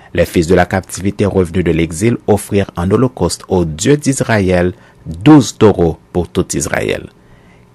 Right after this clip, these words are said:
quatre-vingt-seize béliers, soixante-dix-sept agneaux et douze boucs comme victime expiatoire, le tout en holocauste à l'Éternel.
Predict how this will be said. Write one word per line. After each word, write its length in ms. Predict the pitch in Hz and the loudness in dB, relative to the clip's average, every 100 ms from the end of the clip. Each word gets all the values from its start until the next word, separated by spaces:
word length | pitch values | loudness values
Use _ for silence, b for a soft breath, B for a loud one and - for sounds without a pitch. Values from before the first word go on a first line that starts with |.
| - | 0
quatre-vingt-seize 840 | 151 - 127 113 107 - 95 82 | 0 2 2 2 0 0 -2 -2
béliers, 420 | 82 69 55 - _ | -2 -2 -6 -10 _
soixante-dix-sept 1400 | - - 135 139 143 - - 135 113 - 110 - 110 - - | -8 -6 0 0 0 -2 -2 0 -2 -6 -6 0 -2 -2 -6
agneaux 480 | 101 92 90 82 82 _ - | -4 0 0 0 -4 _ -4
et 120 | 90 | -4
douze 500 | 73 82 127 120 - | -4 0 2 2 -2
boucs 300 | 85 95 - b b - | 0 0 -2 b b -4
comme 240 | 98 87 | -2 0
victime 460 | 76 110 - 123 107 | -2 -4 0 0 0
expiatoire, 720 | - - 95 82 - 73 73 | -2 -2 0 0 -2 -2 -2
le 240 | 80 92 - _ | 0 0 -2 _
tout 240 | 131 139 156 | 0 0 -4
en 160 | - 107 | -6 0
holocauste 720 | 104 101 98 - 87 - - b b - | 2 2 0 -4 -4 -4 -14 b b -4
à 120 | 98 | 0
l'Éternel. 640 | 87 - 82 - - - | 0 0 -4 -2 -4 -6